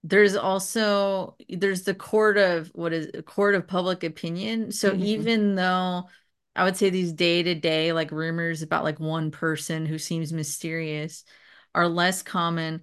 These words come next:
Speaker 1: what's more common is if someone acts like a dick, suddenly the entire country may know <laughs> about it.
Speaker 2: Yeah.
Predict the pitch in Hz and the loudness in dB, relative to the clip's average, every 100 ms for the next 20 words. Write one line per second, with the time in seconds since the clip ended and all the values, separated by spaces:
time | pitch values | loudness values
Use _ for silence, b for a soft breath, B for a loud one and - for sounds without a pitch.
0 | b b b 190 190 208 233 240 240 202 | b b b -2 2 2 2 0 0 2
1 | 185 180 175 165 165 160 - 170 - 208 | 2 2 0 -2 -2 -4 -2 -4 0 2
2 | 190 185 175 180 - 170 160 156 147 180 | 4 4 4 2 0 -2 0 -4 2 4
3 | 160 - - 185 180 175 175 165 165 160 | 2 0 0 2 2 0 -2 0 0 0
4 | 160 - 170 165 160 185 196 - 170 160 | -2 0 2 2 2 0 0 0 -2 -2
5 | 156 156 151 147 220 185 262 247 294 - | -4 0 2 6 6 8 8 10 6 8
6 | 320 240 220 214 180 175 | 6 8 8 8 4 0